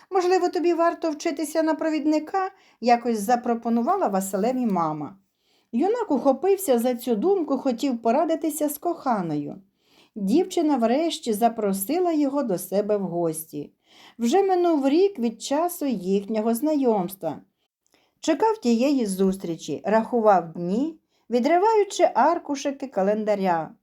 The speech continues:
Запланували, що приїде до неї на Новий рік. Обдумував, який подарунок привезти її батькам. А потім вирішив порадитися з коханою.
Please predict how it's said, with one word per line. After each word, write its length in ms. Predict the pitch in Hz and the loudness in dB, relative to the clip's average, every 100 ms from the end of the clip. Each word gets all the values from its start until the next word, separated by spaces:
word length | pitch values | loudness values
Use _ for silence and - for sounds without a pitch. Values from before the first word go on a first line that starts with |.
| _ | _
Запланували, 1080 | 196 220 277 262 226 220 202 214 320 339 240 | -4 0 0 2 2 2 -2 0 2 2 0
що 280 | 226 - 240 | -2 -2 -2
приїде 540 | 240 233 269 381 349 | 0 0 0 0 0
до 200 | 285 208 | 0 0
неї 380 | 190 196 277 269 | 0 0 0 0
на 180 | 226 170 | -2 -2
Новий 380 | 165 202 196 190 | -2 -2 0 -2
рік. 380 | 175 160 - _ _ _ _ | -4 -8 -8 _ _ _ _
Обдумував, 1000 | 214 220 202 170 233 339 311 233 208 180 | 2 2 0 -2 -2 0 0 4 4 4
який 420 | 190 240 247 415 | 0 -2 2 2
подарунок 720 | 415 240 196 233 294 359 302 - | 4 2 4 2 0 -2 -4 -4
привезти 520 | 226 190 185 - 190 | -2 0 -2 -4 -4
її 340 | 196 160 202 | -2 -4 -4
батькам. 600 | 220 226 - 190 170 147 - _ _ _ - - | -4 -4 -4 0 0 -2 -10 _ _ _ -20 0
А 120 | 294 | 2
потім 440 | 370 440 415 381 | 4 2 2 2
вирішив 640 | 240 320 392 339 285 302 247 | 4 4 4 2 0 -2 0
порадитися 920 | 254 240 226 339 370 320 320 294 254 | 2 2 4 2 2 0 -2 -2 -4
з 100 | - | -2
коханою. 920 | - 302 - 285 226 196 180 175 156 | -4 -4 0 2 2 0 -2 -4 -6